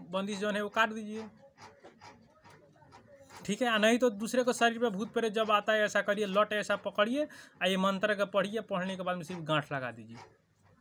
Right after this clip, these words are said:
गांठ लगाने के बाद नहीं जाएगा।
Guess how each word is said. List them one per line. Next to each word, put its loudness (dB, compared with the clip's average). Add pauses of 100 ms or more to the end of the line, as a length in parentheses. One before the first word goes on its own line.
(2000)
गांठ -2
लगाने 0
के -8
बाद -4
नहीं -4
जाएगा। -6